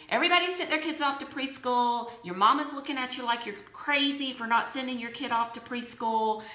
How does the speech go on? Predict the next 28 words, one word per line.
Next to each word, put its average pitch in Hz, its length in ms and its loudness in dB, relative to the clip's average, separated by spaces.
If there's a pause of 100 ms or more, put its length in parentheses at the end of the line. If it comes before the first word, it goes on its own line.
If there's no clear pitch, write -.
(140)
You're 202 160 -4
so 330 540 2
excited 202 560 0
about 190 280 0
getting 175 280 -4
started. 156 640 -4
You 208 200 -8
want 277 400 2
to 302 100 -4
do 254 200 -4
something. 214 600 -2
You 190 100 -8
see 339 460 -2
all 302 220 4
the 254 80 -2
cute 254 360 -6
ideas 208 500 0
online. 190 600 2
And 185 200 -2
even 370 360 0
if 466 220 -2
you're 330 120 -2
not 262 380 4
normally 285 560 0 (340)
a 208 140 2
cute 285 380 0
idea 214 400 2
person, 302 760 -2